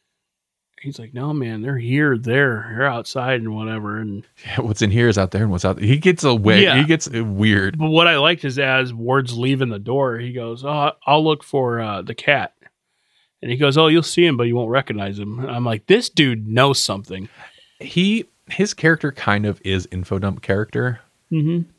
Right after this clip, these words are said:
Speaker 1: Yeah, G-spot.
Speaker 2: A little bit there.
Speaker 1: That cat.
Speaker 2: Yeah.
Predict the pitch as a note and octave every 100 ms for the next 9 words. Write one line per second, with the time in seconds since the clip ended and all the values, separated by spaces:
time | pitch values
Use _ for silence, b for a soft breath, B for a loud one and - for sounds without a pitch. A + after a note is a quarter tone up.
0 | _ _ G#2 F#2+ F#2+ G2+ G2+ - B2 C#3+
1 | E3 E3+ C3 A2 G2 F#2 G2+ F#2+ F#2 -
2 | _ - G2 D#2+ F2+